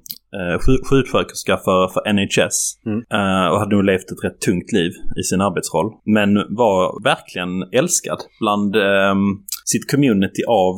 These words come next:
Speaker 1: irländska pensionärer här i området. Och oss, oss grannar. Och på något sätt liksom introducerade många av oss som nu känner varandra på, på gatan för varandra. Och det som hände till slut var att hennes, eh, hennes bror skulle ta ansvar för att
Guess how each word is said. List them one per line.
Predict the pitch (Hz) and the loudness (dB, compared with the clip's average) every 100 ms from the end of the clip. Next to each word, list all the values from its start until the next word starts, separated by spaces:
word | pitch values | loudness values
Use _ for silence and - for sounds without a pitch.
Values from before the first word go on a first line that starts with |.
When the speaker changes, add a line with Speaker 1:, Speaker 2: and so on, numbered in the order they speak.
| - - | -8 -2
Speaker 1:
irländska | 127 117 107 104 - | 2 4 2 2 0
pensionärer | - 104 127 107 85 101 - - | 0 0 2 0 0 -2 -6 -2
här | 98 | 0
i | |
området. | 101 101 80 87 - _ | 0 0 0 0 -6 _
Och | 131 - 104 | -4 -2 -2
oss, | - - - | -2 -4 0
oss | 117 101 | 0 0
grannar. | 107 127 90 | 0 0 -2
Och | 101 - | -6 -4
på | 117 | -2
något | 107 | 0
sätt | - 147 - | 2 0 0
liksom | 104 101 | -4 -2
introducerade | 110 107 110 101 - 151 92 82 - 90 | 2 2 2 0 2 2 0 -2 -2 2
många | 127 151 117 | 2 4 2
av | 107 | 0
oss | 104 - 104 - - 104 | -2 0 0 0 -2 2
som | 107 | 4
nu | 101 | 4
känner | 90 123 85 | 2 0 0
varandra | 78 69 78 85 73 | -2 -2 -2 -2 -4
på, | - - 87 - - | -2 -2 -2 -2 -4
på | 95 | 0
gatan | 95 101 - - | 0 0 -2 -4
för | 98 | -2
varandra. | 117 123 - - - _ | 0 -2 -4 -12 -14 _
Och | 117 - - - - 117 | -2 -2 -12 -12 -2 0
det | 117 | 2
som | 120 | 2
hände | 123 113 | 2 2
till | 98 | 0
slut | 113 139 120 | 0 0 0
var | 127 104 | 0 0
att | 98 | 0
hennes, | - 113 101 95 - - - | -4 -2 0 0 0 0 -2
eh, | 107 98 92 90 98 | -2 0 0 -2 0
hennes | 113 107 | 0 0
bror | 120 101 90 | 0 0 0
skulle | - 131 135 95 | -2 0 2 2
ta | 92 - | 0 0
ansvar | 98 110 117 - 69 - - | 0 0 -2 -4 -4 -4 -4
för | 90 | -2
att | 85 - | -2 -4